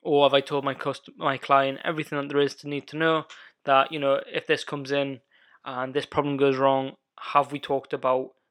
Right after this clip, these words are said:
the additional charges that may occur? Right, covering your own back, basically. Right, so anyway, all of this sort of stuff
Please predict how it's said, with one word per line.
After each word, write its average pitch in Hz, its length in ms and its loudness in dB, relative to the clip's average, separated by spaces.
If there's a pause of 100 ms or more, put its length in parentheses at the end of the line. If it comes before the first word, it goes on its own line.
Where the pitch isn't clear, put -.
the 139 80 -6
additional 135 360 -4
charges 131 420 -2
that 131 120 0
may 131 120 -4
occur? 127 400 -8 (460)
Right, 143 240 4
covering 175 320 0
your 175 140 0
own 170 160 0
back, 139 240 0
basically. 135 440 -4 (720)
Right, 151 120 4
so 196 100 6
anyway, 165 260 4 (200)
all 208 220 2
of 196 80 0
this 202 180 2
sort - 180 -2
of - 60 -8
stuff - 500 0